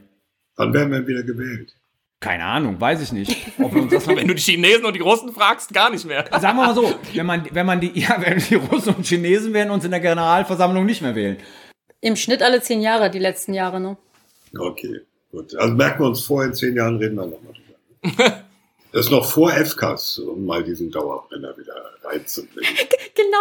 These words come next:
Speaker 4: daran messe ich inzwischen auch immer alles.
Speaker 2: Aber nach de-, nach dem Europäischen Trägerverband. <laughs>
Speaker 1: Oha, ja, schauen wir mal. Dankeschön, Niki. Kann man da überhaupt ein Fazit ziehen jetzt?
Speaker 4: Man kann es zumindest versuchen.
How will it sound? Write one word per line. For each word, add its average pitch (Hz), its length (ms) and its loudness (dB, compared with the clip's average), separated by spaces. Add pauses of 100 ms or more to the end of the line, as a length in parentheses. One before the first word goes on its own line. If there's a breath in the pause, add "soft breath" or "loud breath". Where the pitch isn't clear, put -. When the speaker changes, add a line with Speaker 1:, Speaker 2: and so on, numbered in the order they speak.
Speaker 4:
daran 370 280 0
messe 349 220 -2
ich 359 120 -4
inzwischen 349 420 0
auch 285 260 2
immer 247 160 0
alles. 254 460 0
Speaker 2:
Aber 143 260 2
nach 156 280 4
de-, - 240 -2
nach 196 300 4
dem 220 220 0
Europäischen 196 640 0
Trägerverband. 110 800 0 (800 loud breath)
<laughs> - 800 -6
Speaker 1:
Oha, 107 640 -4
ja, 76 200 -10
schauen 78 280 -10
wir 67 80 -16
mal. - 140 -20 (1040 loud breath)
Dankeschön, 147 880 2
Niki. 110 280 -8
Kann 104 200 -4
man 110 140 0
da 120 100 0
überhaupt - 300 -4
ein 107 60 -8
Fazit - 520 -8
ziehen 156 300 -4
jetzt? - 400 -16 (340)
Speaker 4:
Man 208 140 -4
kann 226 180 0
es 233 140 -4
zumindest 277 480 2
versuchen. 254 640 0